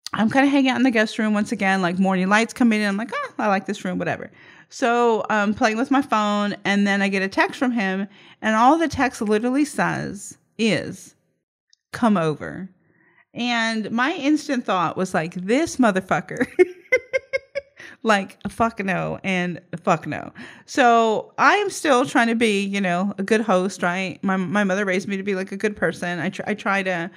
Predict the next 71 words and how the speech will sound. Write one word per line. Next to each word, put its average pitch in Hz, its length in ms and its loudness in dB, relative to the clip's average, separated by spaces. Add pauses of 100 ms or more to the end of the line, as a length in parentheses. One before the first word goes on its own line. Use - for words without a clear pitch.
(400)
I 226 60 -4
try 240 180 2
to 247 80 0
listen 247 240 0
to 269 40 4
my 247 120 4
mother 202 300 2
whenever 190 240 -2
I - 20 -2
can. 190 220 -4
I - 20 -
love 185 160 -2
my 196 100 -2
mother 190 220 -6
with 160 80 -4
all 196 80 0
my 214 140 -2
heart. 175 460 -2
So 190 220 -2
I 185 140 0
was 202 160 -4
like, 196 160 -6
"You 240 80 -2
know 240 140 0
what? 233 340 -4 (320)
Take 233 160 -4
a - 20 -2
deep 359 180 2
breath." 196 520 4
And 180 680 0 (200)
I 202 100 4
was 214 160 -2
like, 214 160 -2
"You 262 80 2
know 247 140 4
what? 240 160 4
I 196 80 4
could 202 160 -10
call, 226 280 0
I 220 80 0
could 208 140 -4
walk 180 220 0
over, 208 340 0
but 180 160 0
I'm 156 140 0
annoyed." 156 500 -4
So 190 320 0
I 185 140 0
went 226 160 0
ahead 247 240 0
and 196 100 -4
texted 262 380 -4
him, 180 220 -2
which 190 180 -6
is 196 80 -6
ridiculous 185 480 -2
'cause 190 200 -8
we're, 180 120 -2
like, 151 400 -6
I 170 60 0
don't - 200 -4
know, - 120 -18
four 202 180 0
feet 202 140 -2
away 180 180 2
from 202 180 -2
each 202 140 -4
other 196 160 0
in 175 60 -4
the 180 60 -6
hallway. 185 380 -6